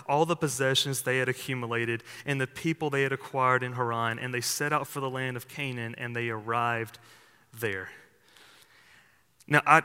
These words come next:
I don't know if you've seen this or not, but look, look in your Bible in verses four and five. Verse four starts out with three words, "So Abram went." Y'all see that? "So Abram went." Look at the end of verse five.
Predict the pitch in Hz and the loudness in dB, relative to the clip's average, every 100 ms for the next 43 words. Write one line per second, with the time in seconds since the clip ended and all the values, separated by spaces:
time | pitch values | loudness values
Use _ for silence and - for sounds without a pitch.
0 | - 165 202 160 160 160 139 147 - - | 6 6 6 2 4 4 2 -2 0 2
1 | 170 147 131 - 113 107 110 131 139 135 | 2 2 0 0 -2 -4 -2 4 4 4
2 | 151 170 160 190 196 185 160 139 127 127 | 4 2 6 2 4 2 2 4 4 4
3 | 113 107 - - 156 147 156 - - - | 0 -10 -16 -4 0 6 6 6 -2 0
4 | 147 131 117 120 110 104 - - _ _ | 2 0 2 2 2 -2 -10 -20 _ _
5 | _ _ - - 165 160 - 170 165 160 | _ _ -14 0 6 6 6 4 4 4
6 | 147 156 131 123 147 139 127 117 113 - | 4 2 0 0 0 2 2 0 -2 -6
7 | - - - - - 147 143 147 143 147 | -8 -18 -16 -6 2 2 4 2 4 0
8 | 135 123 117 101 - - 127 - 151 156 | 0 -2 -4 -6 -10 -4 -4 0 2 2
9 | 180 - - - - _ _ _ - 160 | 2 0 -12 -20 -20 _ _ _ 4 4
10 | 156 165 165 151 143 127 117 - - - | 6 4 6 2 4 2 0 -6 -2 4
11 | 170 160 160 139 143 135 - 123 110 107 | 6 6 2 4 4 4 4 4 2 -4
12 | - | -12